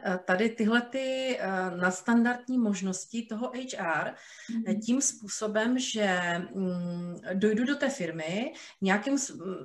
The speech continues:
Speaker 1: zanalyzuju tu firmu, nastavím to nejoptimálnější a předám. A v tu chvíli
Speaker 2: Mhm.
Speaker 1: vlastně odcházím,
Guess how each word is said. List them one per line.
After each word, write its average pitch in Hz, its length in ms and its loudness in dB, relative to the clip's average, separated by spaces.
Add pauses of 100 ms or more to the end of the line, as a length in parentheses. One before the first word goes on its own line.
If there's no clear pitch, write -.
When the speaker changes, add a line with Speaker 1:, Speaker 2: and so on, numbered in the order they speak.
Speaker 1:
zanalyzuju 196 640 6
tu 226 100 -6
firmu, 220 640 0 (320)
nastavím 269 520 6
to 262 180 0
nejoptimálnější 226 1500 0 (100)
a 214 80 -6
předám. 175 720 -4 (160)
A 190 80 0
v 190 80 -6
tu 247 120 -6
chvíli 226 180 0
Speaker 2:
Mhm. 233 80 0
Speaker 1:
vlastně 202 300 2
odcházím, 196 680 -6